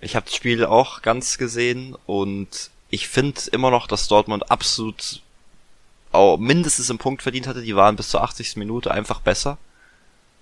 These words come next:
Ähm, aber was Haaland da macht, es ist unfassbar, oder? Also wie der den Ball runterpflückt mit dem Fuß auf Kopfhöhe und dann genau dahin schießt oder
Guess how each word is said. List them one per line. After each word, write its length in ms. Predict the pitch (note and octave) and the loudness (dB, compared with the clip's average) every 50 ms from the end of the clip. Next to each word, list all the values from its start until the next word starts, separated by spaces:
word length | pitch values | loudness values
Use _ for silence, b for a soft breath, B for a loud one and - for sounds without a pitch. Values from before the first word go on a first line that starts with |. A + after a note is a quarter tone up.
| _ _ - | _ _ -4
Ähm, 800 | - G#2 G2+ G2+ G2+ G2 G2 G2 G2+ G2+ G2 G2 G2 G2 G#2 A2+ - - - - | 0 2 4 4 4 4 4 2 0 -4 -8 -10 -10 -12 -14 -16 -20 -20 -4 4
aber 320 | - F#2 G2 F#2+ G2+ G2 G2 | 6 8 8 10 8 10 10
was 280 | G2+ G2+ - - - | 8 8 6 4 6
Haaland 360 | G2+ G#2 A2+ B2 A#2+ A#2 - | 6 8 8 8 6 4 4
da 120 | - G2+ G2 | 4 4 6
macht, 400 | F#2 G2+ A2+ - - - - - | 4 2 2 0 -4 -10 -8 -8
es 140 | - - - | -6 -4 -2
ist 240 | - - - - - - - | -2 -2 -2 -4 -8 -12 -10
unfassbar, 800 | - A2+ A2+ - - A2+ G#2+ - - - - E2+ E2+ E2+ E2 - - | -8 -8 -6 -4 -2 0 0 2 2 2 4 2 2 2 0 -6 -8
oder? 320 | - F#2+ G#2+ B2+ C3+ B2 | -4 -2 0 0 0 2
Also 300 | G#2 F#2+ F#2+ G#2 G2+ G2 - - - | 2 0 0 0 -4 -6 -8 -14 -14
wie 280 | - - G#2 A2 C3 C#3 | -12 -10 -8 -6 -4 2
der 140 | B2 A#2+ A2+ | 4 4 6
den 220 | A2 A#2 G#2+ A2 | 6 4 2 4
Ball 340 | - G2+ A2+ B2 C3 C3 - - | 6 8 8 8 8 4 2 0
runterpflückt 960 | - - B2+ C#3+ D3+ - A#2 G#2 - - - - B2 C#3 - - - - - - | 0 0 0 2 4 4 4 4 2 -2 -6 -4 -4 -2 -4 -6 -8 -10 -8 -8
mit 200 | A2 A2+ - - | -6 -6 -2 0
dem 120 | G#2 G#2+ - | 0 0 0
Fuß 760 | - - - - D3 D3+ E3 F3+ G3+ - - - - - b b b b b b b | -4 -10 -8 -6 -6 -4 -4 -4 -4 -6 -6 -6 -8 -10 b b b b b b b
auf 300 | - - G#2 - - - | 4 4 4 4 2 0
Kopfhöhe 680 | - - D#3 - - - - - A#2+ B2 C3 C3+ C3 - | 0 0 0 0 -4 -8 -6 -2 0 2 2 2 2 0
und 200 | A#2 A2+ - - | -2 0 2 2
dann 360 | A#2 A#2+ B2+ B2+ B2 A#2 - - _ _ _ _ | 2 2 0 -4 -10 -12 -14 -18 _ _ _ _
genau 340 | - A2+ G#2+ A2 A#2 C3+ C#3+ | 0 2 4 6 6 6 8
dahin 500 | C3 A#2+ A#2 A#2+ B2 A#2+ A#2+ B2+ B2+ A#2+ - _ _ _ _ _ _ _ _ _ _ _ _ _ _ | 8 10 10 10 8 4 -2 -8 -8 -10 -16 _ _ _ _ _ _ _ _ _ _ _ _ _ _
schießt 500 | - - - - C#3 C#3 C3+ - - - F#2+ | -8 -6 -4 -4 -2 -2 -2 -2 -2 0 4
oder 400 | G2 G#2 G#2 G#2+ G#2 G#2 G#2 | 6 8 10 10 10 10 8